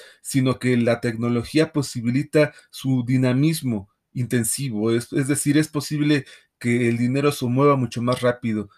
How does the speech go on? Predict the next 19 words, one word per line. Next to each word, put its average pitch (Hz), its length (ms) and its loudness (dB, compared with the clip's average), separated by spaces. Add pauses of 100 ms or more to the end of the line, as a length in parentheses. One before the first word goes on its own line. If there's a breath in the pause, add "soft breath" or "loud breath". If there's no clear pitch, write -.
(120)
para 113 220 0
invertir 117 480 0
de 143 80 2
una 135 140 0
manera 123 260 0
más, 123 380 -4
eh, 123 140 -6
más 120 260 -2
rápida, 110 420 -6
¿no? 117 180 -8 (280 loud breath)
En 117 120 0
este 131 200 2
sentido, 139 640 2 (200 soft breath)
el 113 160 0
capital 123 460 4
financiero 135 640 0
implica 147 640 -2 (240 soft breath)
simultaneidad, 123 1080 2 (380)
velocidad, 127 880 4